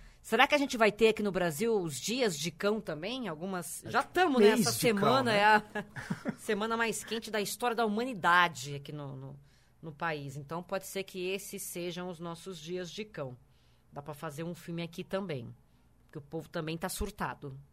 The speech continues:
Speaker 1: As pessoas enlouquecem no calor.
Speaker 2: Nossa, imagina pegar ônibus lotado amanhã.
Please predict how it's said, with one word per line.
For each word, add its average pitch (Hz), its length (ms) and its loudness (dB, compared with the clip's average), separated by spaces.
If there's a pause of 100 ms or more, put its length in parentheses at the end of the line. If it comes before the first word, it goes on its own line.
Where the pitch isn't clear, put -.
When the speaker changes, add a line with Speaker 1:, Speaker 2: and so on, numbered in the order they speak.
(800)
Speaker 1:
As - 20 -20
pessoas 175 380 -8
enlouquecem 175 580 -4
no 165 120 -6
calor. 156 420 -6
Speaker 2:
Nossa, - 380 -4
imagina 120 340 -8
pegar 120 260 -6
ônibus 120 360 -6
lotado 117 480 -6
amanhã. 117 380 -8